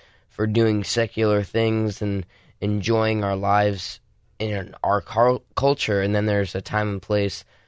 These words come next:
for taking a step back and realizing that at the end of the day, God is our creator, God is our salvation, and we need to accept that and say, "Even though I have so many things going on,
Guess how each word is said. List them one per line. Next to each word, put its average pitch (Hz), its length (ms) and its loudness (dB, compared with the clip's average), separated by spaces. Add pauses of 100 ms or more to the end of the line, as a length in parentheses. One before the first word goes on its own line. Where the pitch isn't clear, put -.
(120)
for 101 200 -4
taking 104 340 -4
a 95 40 -6
step - 320 -6
back 104 240 2
and 101 120 -4
realizing 101 640 -2
that 98 300 -6
at - 120 -20
the 101 120 -4
end 104 120 -2
of 98 60 -2
the 101 100 -2
day, 101 440 2 (380)
God 104 240 4
is 104 140 -2
our 101 140 0
creator, 98 680 0 (360)
God 101 300 2
is 98 180 -2
our 98 320 0 (540)
salvation, 101 920 -2 (120)
and 92 420 -12 (260)
we 101 160 -4
need 101 280 -2
to 92 220 -6 (100)
accept - 540 -2
that 95 320 -2
and 98 140 -8
say, 98 440 -2 (480)
"Even 113 320 2
though 113 180 6
I 110 100 6
have 117 320 2
so 131 300 0
many 120 220 2
things 120 400 -2
going 107 340 2
on, 98 380 -4